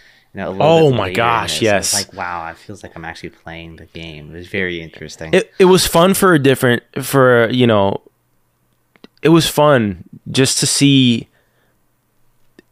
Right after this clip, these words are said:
Speaker 2: that the show creators actually respected the video game, that they were,
Speaker 1: Mm-hmm.
Speaker 2: that they were choosing the, the exact same camera blocking for the most part as the game.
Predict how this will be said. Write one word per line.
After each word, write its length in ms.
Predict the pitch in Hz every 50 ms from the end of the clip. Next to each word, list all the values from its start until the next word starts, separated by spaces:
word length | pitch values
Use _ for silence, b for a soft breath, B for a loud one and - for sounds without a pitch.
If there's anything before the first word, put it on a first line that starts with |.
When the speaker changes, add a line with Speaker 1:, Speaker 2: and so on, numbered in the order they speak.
| _ _ 160 - -
Speaker 2:
that 160 | 139 123 -
the 80 | 139
show 240 | 120 - - 151 151
creators 440 | 147 - - 143 143 143 131 123 -
actually 420 | - 107 117 117 - - 135 123 117
respected 540 | 107 107 - - - 127 135 - - 113 101
the 60 | 101
video 280 | 92 117 120 117 98 92
game, 300 | 87 - - 90 87 - _ _ _ _
that 140 | 113 107 92
they 100 | 123 123
were, 140 | 120 120
Speaker 1:
Mm-hmm. 140 | 113 78 73 - -
Speaker 2:
that 240 | - 123 123 123 -
they 80 | 135 139
were 100 | 139 127
choosing 380 | - - - 139 135 113 127 120
the, 220 | 120 117 104 - - - - - _ -
the 200 | - - 123 123
exact 440 | 104 95 87 113 117 117 127 -
same 280 | - - 131 127 120 113
camera 360 | - - 110 107 120 123 117
blocking 440 | 98 101 98 95 92 - - 95 92
for 120 | - 104
the 60 | 101 98
most 260 | 98 95 98 - -
part 300 | - 98 95 - - b b b b b b b b b b _ -
as 260 | 104 110 110 95 -
the 100 | - 98
game. 500 | - 104 104 113 120 104 92 92 87